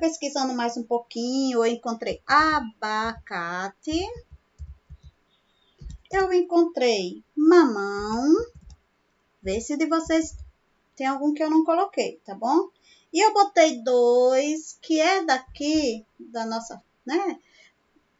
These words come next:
Mas não é da nossa região, mas eu botei. Eu botei o caqui, mas é do Brasil, tá bom? E eu botei o cupuaçu, tá bom? Botei essas diferentes, mas são aqui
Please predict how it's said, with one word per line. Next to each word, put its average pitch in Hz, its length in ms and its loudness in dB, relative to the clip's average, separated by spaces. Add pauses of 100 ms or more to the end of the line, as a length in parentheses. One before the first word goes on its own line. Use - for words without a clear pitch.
(440)
Mas 311 240 4
não 359 120 6
é 349 80 4
da 339 80 4
nossa 349 200 2
região, 349 480 -4 (220)
mas 226 180 -8
eu 247 80 -6
botei. 294 320 -8
Eu 196 60 -14
botei 233 220 -4
o 196 80 -6
caqui, 214 880 -8 (720)
mas - 180 -16
é - 80 -16
do 190 80 -14
Brasil, - 480 -8 (160)
tá - 80 -20
bom? 311 380 -4 (520)
E 339 60 -2
eu 370 160 6
botei 254 460 0
o 226 120 -6 (320)
cupuaçu, - 840 -6 (480)
tá - 140 -16
bom? 294 360 -2 (1300)
Botei 233 280 -2
essas 233 240 -4
diferentes, 233 580 -4
mas 220 200 -8
são 294 200 -2
aqui 311 440 -6